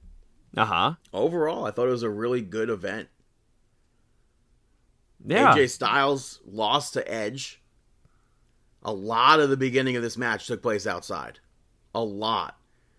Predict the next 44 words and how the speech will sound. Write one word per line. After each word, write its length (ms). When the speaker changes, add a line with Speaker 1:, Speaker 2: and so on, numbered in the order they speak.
Speaker 1:
Yeah, 240
not 220
much 260
was 220
inside 320
of 80
that 140
ring. 420
Speaker 2:
Damian 460
Priest 420
was 320
banned 520
from 220
ringside, 540
but 180
did 220
make 260
his 200
way 200
out 260
to 120
the 80
ramp, 420
and 140
because 320
it 100
wasn't 380
ringside, 560
he 220
wasn't 440
banned 340
from 200
the 80
ramp. 360
That, 300
to 80
me, 140
is 120
dumb, 360
but 220
Finn 280
Balor 420
attacked 480
him. 300